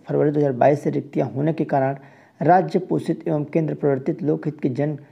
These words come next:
कल्याणकारी योजनाओं को शत प्रतिशत सुचारू रूप से क्रियान्वयन करने हेतु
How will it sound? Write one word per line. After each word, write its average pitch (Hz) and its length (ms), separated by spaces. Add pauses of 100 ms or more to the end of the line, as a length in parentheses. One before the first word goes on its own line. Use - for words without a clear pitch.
(180)
कल्याणकारी 147 540
योजनाओं 131 380
को 147 220
शत 175 340
प्रतिशत 151 460
सुचारू 143 300
रूप 147 180
से 156 140
क्रियान्वयन 139 480
करने 135 400
हेतु 123 340